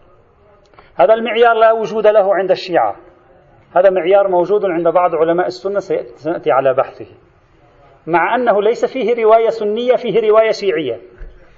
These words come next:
<laughs> هذا المعيار الثاني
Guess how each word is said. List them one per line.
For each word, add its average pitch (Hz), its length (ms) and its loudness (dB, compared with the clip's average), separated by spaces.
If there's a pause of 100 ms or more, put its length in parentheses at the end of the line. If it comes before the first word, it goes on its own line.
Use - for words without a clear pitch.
(260)
<laughs> - 1500 -10
هذا 185 180 4
المعيار 202 400 2
الثاني 214 580 -2